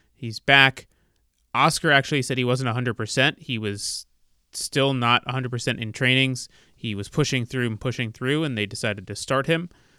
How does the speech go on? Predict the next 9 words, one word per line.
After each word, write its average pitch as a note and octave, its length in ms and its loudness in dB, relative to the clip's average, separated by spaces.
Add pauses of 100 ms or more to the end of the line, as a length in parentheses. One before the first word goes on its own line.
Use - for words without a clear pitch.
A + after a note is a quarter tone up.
(140)
which - 300 -6
seems C#3+ 260 -2
kinda B2 220 0
out A2 140 0
of A2+ 60 -8
character C3 360 -2
for A2 180 -8
Oscar, D3+ 340 -2
but G2 220 -6